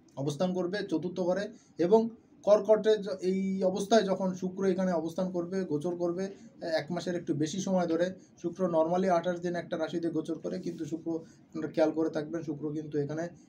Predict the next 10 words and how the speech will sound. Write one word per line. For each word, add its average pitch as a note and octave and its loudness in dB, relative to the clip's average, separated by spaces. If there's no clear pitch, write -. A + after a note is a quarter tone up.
প্রায় D3 2
আটত্রিশ E3+ 0
দিনের E3+ 0
মতন D3+ -4
একটা D3 -4
গোচর C#3+ 0
শুক্র E3 -4
এখানে D#3+ -2
করছে। D3+ -8
অর্থাৎ F#3 -2